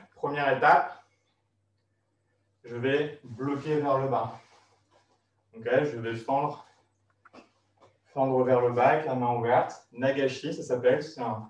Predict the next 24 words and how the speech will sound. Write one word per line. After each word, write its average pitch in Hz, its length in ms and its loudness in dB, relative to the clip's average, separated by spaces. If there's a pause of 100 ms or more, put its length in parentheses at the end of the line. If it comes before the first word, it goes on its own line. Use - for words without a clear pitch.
mouvement 127 600 -2 (180)
qui - 140 -16
accompagne 131 680 -2
l'attaque. 117 400 0 (1300)
Ok, 117 160 -14 (300)
pour 123 120 -2
la 117 100 0
dévier, 131 420 -2
pour 135 120 -6
se - 100 -8
mettre 147 140 -4
en 135 60 -6
sécurité, 135 880 -2
mais 123 120 -12
c'est 120 160 -12
pas 139 100 -4
un 135 80 -2
blocage 135 340 -2
en 127 100 -8
force. - 380 -6
Ok, 113 140 -6 (800)
je 117 120 -14
laisse 156 220 -2
passer, 147 560 0